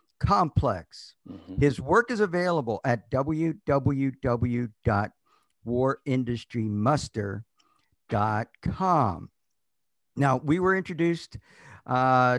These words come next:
Speaker 1: to Mister Sorensen by Danny Sherson, who was on our show about a month and a ga-, a half ago, who said that he was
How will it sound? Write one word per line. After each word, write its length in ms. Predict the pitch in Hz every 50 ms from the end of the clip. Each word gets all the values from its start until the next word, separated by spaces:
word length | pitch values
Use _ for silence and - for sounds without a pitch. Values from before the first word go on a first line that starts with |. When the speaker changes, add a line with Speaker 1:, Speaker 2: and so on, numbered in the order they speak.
| 120 -
Speaker 1:
to 220 | - 151 151 135
Mister 280 | 131 139 147 - - 147
Sorensen 580 | - - 160 151 156 160 147 - 180 180 170
by 560 | 143 143 135 135 127 131 131 127 127 127 131 131 110 - -
Danny 300 | 139 131 139 151 165 156
Sherson, 520 | - - 226 247 247 - - 135 101 87
who 160 | 95 120 127
was 160 | 120 117 113 117
on 180 | 117 113 113
our 120 | 110 110 107
show 360 | - - 123 120 123 127 - - - - - - - -
about 200 | - - 120 117
a 20 | 123
month 280 | 120 117 117 117 -
and 100 | 123 110
a 40 | 110
ga-, 280 | 95 117 117 117 123 - _ -
a 240 | 107 110 110 117 110
half 240 | 113 107 113 117
ago, 260 | 139 123 123 135 147 151
who 160 | 127 135 131
said 380 | - - 151 147 139 135 127 - _ _ _ _ _ _ - - - _ _ - 110 107
that 500 | 139 135 135 135 135 131 131 131 127 - - - - -
he 280 | - - 147 175 208 208
was 680 | 190 160 139 135 135 127 131 139 143 135 - - -